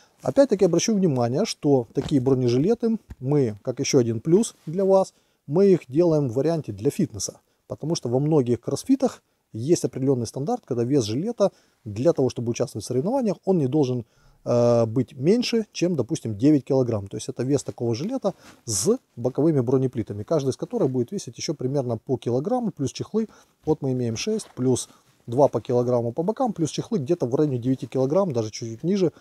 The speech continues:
получится вес такого жилета. Это средний вес плитоноски в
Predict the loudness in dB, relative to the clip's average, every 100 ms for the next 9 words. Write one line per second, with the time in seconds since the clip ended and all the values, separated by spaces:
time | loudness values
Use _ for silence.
0 | _ _ -6 -2 0 0 -2 -2 -6 -2
1 | 0 0 -4 -2 -2 0 0 4 4 2
2 | -8 -12 _ _ -2 2 2 0 -8 -6
3 | -2 2 2 2 -6 -6